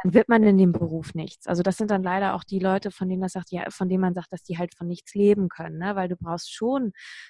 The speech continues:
ähm, eine gewisse organisierte Struktur von dir und du musst irgendwie dein Leben auf die Reihe kriegen. Und als es bei mir soweit war, habe ich natürlich erstmal ein bisschen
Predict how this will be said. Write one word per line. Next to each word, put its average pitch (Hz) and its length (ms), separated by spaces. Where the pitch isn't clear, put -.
ähm, 175 500
eine 180 200
gewisse 185 600
organisierte 180 720
Struktur 190 680
von 190 260
dir 185 380
und 180 80
du 175 80
musst 180 340
irgendwie 175 240
dein 175 160
Leben 202 220
auf 180 140
die 180 120
Reihe 165 260
kriegen. 170 440
Und 185 500
als 185 240
es 185 100
bei 180 140
mir 180 220
soweit 180 420
war, 175 180
habe 190 120
ich - 260
natürlich 185 340
erstmal 185 380
ein 185 200
bisschen 185 580